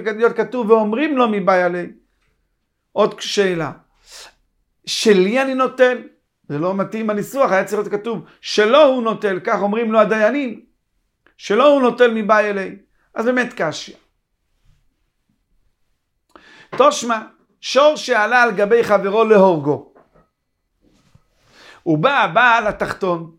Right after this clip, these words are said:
הוא היה בהול להציל את ממונו, ושמט את שלו, ועל ידי זה ונפל עליון ומת. אומרת הברייתא שהוא פטור.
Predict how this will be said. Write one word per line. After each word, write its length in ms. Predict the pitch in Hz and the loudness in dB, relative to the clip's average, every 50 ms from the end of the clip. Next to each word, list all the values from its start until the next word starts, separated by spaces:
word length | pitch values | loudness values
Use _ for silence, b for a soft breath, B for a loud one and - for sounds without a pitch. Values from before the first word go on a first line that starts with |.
| _ | _
הוא 240 | - 190 214 220 214 | -12 -10 -4 0 2
היה 180 | 190 202 208 202 | 2 4 4 2
בהול 380 | 165 160 175 180 196 208 208 | 2 2 2 2 4 2 2
להציל 360 | 196 170 156 160 - 214 208 202 | 0 -2 -4 -4 -8 -10 -8 -8
את 140 | 165 - | -8 -8
ממונו, 600 | 156 165 165 156 139 131 127 131 160 196 - _ b b b b b b b b b | -8 -8 -6 -6 -6 -8 -8 -10 -12 -14 -16 _ b b b b b b b b b
ושמט 600 | 156 214 208 - - 254 233 233 247 294 320 339 330 - 349 | 0 0 2 2 2 0 0 2 0 0 0 0 -2 -4 -6
את 100 | 269 - | -6 -6
שלו, 460 | - - 262 254 247 233 220 - - _ _ _ _ _ _ _ _ _ _ _ - | -2 2 2 2 2 2 -2 -4 -8 _ _ _ _ _ _ _ _ _ _ _ -6
ועל 160 | 151 156 151 | -4 -4 -2
ידי 320 | 165 175 175 240 254 254 | -2 2 4 4 4 4
זה 200 | 208 208 247 233 | 4 2 2 2
ונפל 500 | 226 226 220 208 202 - - 226 233 247 240 240 | 2 0 0 0 0 2 2 2 2 2 0 -4
עליון 500 | - 233 220 220 220 233 247 247 240 214 | -6 -6 -6 -4 -4 -4 -4 -6 -6 -6
ומת. 560 | 190 220 226 220 233 226 208 208 - _ _ _ _ _ _ _ _ _ _ _ _ _ _ _ _ _ _ _ _ _ _ _ _ _ _ b b b b b b b b | -6 -6 -6 -4 -6 -6 -6 -8 -12 _ _ _ _ _ _ _ _ _ _ _ _ _ _ _ _ _ _ _ _ _ _ _ _ _ _ b b b b b b b b
אומרת 560 | 175 175 202 254 262 247 240 247 226 233 233 | 0 0 2 2 0 2 2 2 2 0 -2
הברייתא 520 | 214 175 165 202 220 233 240 233 - 247 | -4 -2 0 2 2 2 0 -2 -8 -10
שהוא 300 | 220 - - 226 226 196 160 | -8 -8 -10 -10 -10 -8 -4
פטור. 480 | - 220 202 - - 214 185 156 - | -4 -4 -4 -4 -6 -8 -8 -8 -10